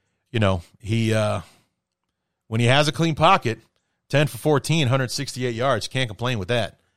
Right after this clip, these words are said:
But, um, the Bears just weren't really able to get anything going offensively. They just could not finish the drives. They settled for four field goals. Three of them were in the red zone. And actually the fourth one was, um, was just outside the red zone.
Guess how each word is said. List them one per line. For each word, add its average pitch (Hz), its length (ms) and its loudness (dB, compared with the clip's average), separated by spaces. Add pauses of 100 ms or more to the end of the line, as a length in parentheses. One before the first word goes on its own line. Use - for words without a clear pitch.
(280)
But, 101 260 -4
um, 95 340 -2 (420)
the 98 60 -10
Bears 113 300 4
just 107 160 0
weren't 117 220 0
really 120 240 2
able 117 240 0
to 113 80 -4
get 110 140 -2
anything 117 360 0
going 117 320 2 (440)
offensively. 117 680 2
They 117 100 2
just 113 180 -2
could 135 160 0
not 139 240 2
finish 151 360 0
the 113 100 -6
drives. 107 380 2
They 110 80 -4
settled 123 340 2
for 107 140 -8
four 139 460 0 (560)
field 139 380 2
goals. 110 280 4
Three 151 300 6
of 135 120 6
them 120 240 4
were 120 140 6
in 123 160 2
the 123 100 4
red 127 240 2
zone. 101 320 0 (240)
And 113 100 0
actually 180 300 2
the 131 80 2
fourth 202 400 2
one 98 260 -6 (560)
was, 131 440 4
um, 104 480 0 (1300)
was 123 280 0
just 143 240 0
outside 156 520 4
the 120 80 -2
red 92 180 -4
zone. - 220 -10